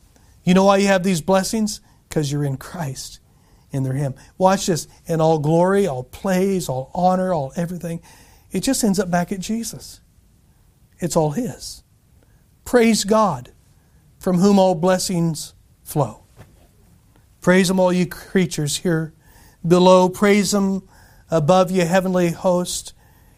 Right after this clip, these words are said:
Praise Father, Son, and Holy Ghost. It's all him. Our identifying marks,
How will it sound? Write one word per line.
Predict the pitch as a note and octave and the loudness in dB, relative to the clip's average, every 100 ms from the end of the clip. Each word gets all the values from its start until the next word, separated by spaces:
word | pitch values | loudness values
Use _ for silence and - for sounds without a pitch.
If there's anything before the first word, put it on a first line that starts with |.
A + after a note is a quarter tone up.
| _ - | _ -2
Praise | F3+ F3 E3+ D#3+ - | 2 4 2 0 -6
Father, | - E3 D#3+ D#3 D3+ C#3+ | -6 -2 -2 -2 -4 -6
Son, | - - D3 C3+ C3 C3 _ _ _ _ _ _ _ _ _ | -10 -8 -6 -4 -8 -12 _ _ _ _ _ _ _ _ _
and | D3 B2+ | -10 -8
Holy | C3+ C3 | -8 -8
Ghost. | A#2+ B2+ - - - - _ _ _ _ _ _ _ _ | -12 -18 -18 -18 -18 -20 _ _ _ _ _ _ _ _
It's | C#3+ D3+ | -10 -6
all | D#3 | -4
him. | C3+ B2+ A2 _ _ _ _ _ _ _ _ _ _ _ _ _ _ _ _ _ _ | -6 -10 -16 _ _ _ _ _ _ _ _ _ _ _ _ _ _ _ _ _ _
Our | E3 D#3 | 0 2
identifying | D3+ D3 E3+ G3 G#3 F#3+ F3+ F3 | 0 0 0 0 0 0 0 0
marks, | D#3+ C#3+ B2+ - | 0 -2 -6 -14